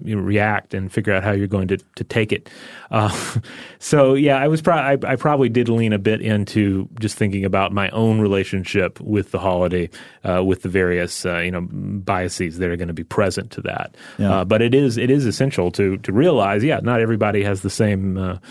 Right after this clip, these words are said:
Speaker 1: uh, you know, cultural experience of the holidays, certainly of Christmas. And, uh, and yeah, when you think of, of the marketing, uh,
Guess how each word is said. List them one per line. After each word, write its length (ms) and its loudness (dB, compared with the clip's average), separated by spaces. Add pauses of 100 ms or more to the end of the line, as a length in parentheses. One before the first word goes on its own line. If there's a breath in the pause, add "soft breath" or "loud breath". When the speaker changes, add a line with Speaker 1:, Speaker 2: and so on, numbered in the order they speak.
(320 loud breath)
Speaker 1:
uh, 220 -2
you 80 -2
know, 100 -2
cultural 400 0
experience 800 0
of 480 -2 (260)
the 220 0
holidays, 800 0 (100)
certainly 300 0
of 200 -4
Christmas. 640 -2 (340 loud breath)
And, 320 2
uh, 180 2 (120)
and 180 2
yeah, 100 4
when 220 2
you 80 2
think 260 0
of, 240 -2 (160)
of 320 -4 (380)
the 140 -4
marketing, 720 0
uh, 240 -2